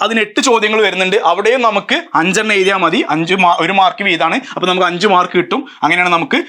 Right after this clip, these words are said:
മുപ്പത്തി അഞ്ച് മാർക്ക് വരുന്നത്. ഈ true or false ഇങ്ങനെ തന്നെയാണ്. ആ കുഞ്ഞിപ്പാത്തുമാന്റെ ക്വസ്റ്റ്യൻ ചോദിക്കുകയാണെന്നുണ്ടെങ്കിൽ "എന്റെ ഉപ്പുപ്പാക്ക് ഒരു ആന ഉണ്ടായിരുന്നു" എന്നുള്ള ഈ ഒരു കൃതി എഴുതിയിട്ടുള്ളത് അല്ലെങ്കിൽ ഇത് എഴുതിയത് നമുക്ക് പറയാം ജി ശങ്കരക്കുറുപ്പാണ്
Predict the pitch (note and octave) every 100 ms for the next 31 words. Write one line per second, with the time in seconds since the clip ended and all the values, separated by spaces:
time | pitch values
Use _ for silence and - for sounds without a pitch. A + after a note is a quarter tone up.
0 | - D3+ C#3+ F3 - A#3 - D3+ D#3+ E3
1 | C#3 - B2+ G#2 F#2+ - - - C#4 C4+
2 | C4+ C#4 C#4 C4 G#3+ G#3+ G#3+ F3+ E3 -
3 | F#3 F#3+ G3 G3 G3+ G#3+ G3 F#3+ G#3 G3
4 | F#3 F#3 F3+ E3 D3+ E3+ D#4 F#3+ D4+ C4
5 | C4+ C#4 C4+ C4 A#3+ B3 B3 A#3+ A#3+ A3
6 | G#3+ A#3+ - A3 A3 C4 - _ - G3
7 | F#3+ - - E3+ F3+ F#3 G3 E3+ D#3+ B2
8 | D#3 F#3 F3 G3+ F4 - E3+ F3 G3+ F3
9 | E3+ F3 - _ D#3+ F3+ D#3+ F3+ E3 G#3
10 | - B2+ F#3 - E3+ F3 E3+ E3+ E3 E3+
11 | D#3+